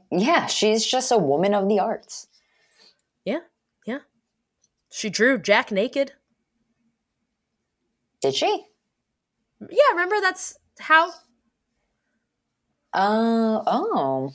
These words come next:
Speaker 1: hmm, Joey.
Speaker 2: <laughs> Back in the day.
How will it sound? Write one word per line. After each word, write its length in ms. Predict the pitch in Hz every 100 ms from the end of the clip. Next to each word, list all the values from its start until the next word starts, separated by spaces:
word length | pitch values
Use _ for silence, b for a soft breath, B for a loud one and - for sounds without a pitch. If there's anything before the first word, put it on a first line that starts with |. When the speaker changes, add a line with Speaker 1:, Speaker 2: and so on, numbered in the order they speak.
| -
Speaker 1:
hmm, 720 | 185 170 143 127 - - 127
Joey. 420 | 110 113 110 113 _ _ -
Speaker 2:
<laughs> 1080 | 110 226 214 - _ _ _ - 175 - 311 - 294 - B B
Back 180 | 233 240
in 80 | 208
the 80 |
day. 260 | 180 185 135